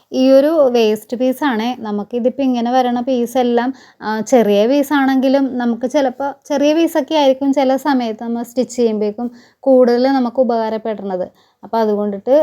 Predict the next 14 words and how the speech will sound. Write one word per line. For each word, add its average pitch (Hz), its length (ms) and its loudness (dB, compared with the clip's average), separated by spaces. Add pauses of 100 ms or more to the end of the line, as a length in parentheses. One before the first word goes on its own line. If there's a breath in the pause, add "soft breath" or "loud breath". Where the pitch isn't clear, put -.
(100)
നല്ല 240 320 0
പീസ് 254 300 -2
അതല്ലാന്നുണ്ടെങ്കിൽ 262 920 0
കട്ട് 277 260 -4
ചെയ്യണ 240 260 -2
പീസെല്ലാം 247 580 -2
ഞാനിങ്ങനെ 233 440 -2
കളയാതെ 220 580 -2
എല്ലാം 214 280 -4
കൂടി 196 160 -2
ഒരു 247 140 4
മൂലക്കായിട്ട് 233 640 0
വെച്ചേക്കുമായിരുന്നു 240 800 0
കേട്ടോ. 175 160 -6